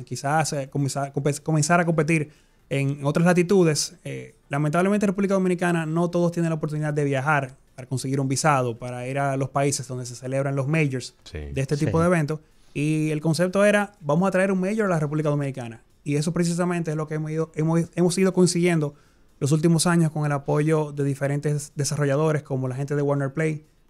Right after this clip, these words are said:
Speaker 1: quienes nos acompañaron el año pasado, que también lo hacen este año con el juego M K uno, que es el Mortal Kombat, y también el Multiversus, y también el anhelado apoyo que soñábamos del desarrollador Capcom, quienes son los que
Speaker 2: Mm.
Speaker 1: hacen el, el famoso, la,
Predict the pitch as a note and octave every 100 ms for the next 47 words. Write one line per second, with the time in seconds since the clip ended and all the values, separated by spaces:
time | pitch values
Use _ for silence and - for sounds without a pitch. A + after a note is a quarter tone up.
0 | _ C3 C3 C3+ B2+ C3 C3 C3 C#3 C#3+
1 | C#3+ D3 C#3 C3 D#3+ D3 C#3+ B2 B2 C3+
2 | C3+ C3+ C3+ C#3 C3+ C#3+ D3 C#3+ C3+ B2+
3 | A#2+ B2+ C3+ C3 C3 C3+ B2+ C#3 D#3 C3+
4 | C#3 - B2+ C3 C3 B2 E3 D3+ C3+ -
5 | _ _ _ B2 B2+ B2+ C#3+ C#3 C#3 C3
6 | C#3+ E3+ D3 C3+ - _ _ _ _ E3
7 | F#3 G3 F#3+ F#3+ G3 G3 D3+ C#3+ C#3 C#3+
8 | C#3 D3 E3 D#3 F3 E3 D3 C#3+ - C#3+
9 | C3 C3 C3+ C#3+ D3+ C#3+ C#3 - _ C3+
10 | C3 B2+ A#2+ C3+ C3+ C3+ C#3+ D#3+ D3+ B2
11 | A2+ - _ _ _ - D#2 C3 G2 G#2
12 | C#3+ A#2+ C#3+ C#3 C#3+ C#3 C#3 C#3 - C#3
13 | B2+ C3+ C#3 - D3 C3+